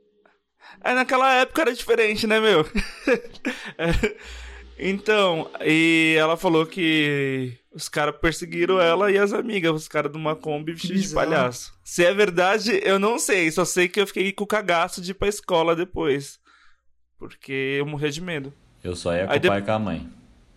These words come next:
Speaker 1: Aí depois saiu no jornal tudo, que eles estavam perto do cemitério do Cachoeirinho e tal, essas paradas aí.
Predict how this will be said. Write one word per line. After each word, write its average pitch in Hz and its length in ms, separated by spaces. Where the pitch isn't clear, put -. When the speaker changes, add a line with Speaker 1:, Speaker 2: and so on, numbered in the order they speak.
Speaker 1:
Aí 170 140
depois 202 320
saiu 214 180
no 220 120
jornal 226 520
tudo, 185 300
que - 100
eles 175 120
estavam 165 580
perto 156 220
do 156 100
cemitério 156 480
do 147 120
Cachoeirinho 165 680
e 143 60
tal, 139 300
essas - 520
paradas 135 480
aí. 139 280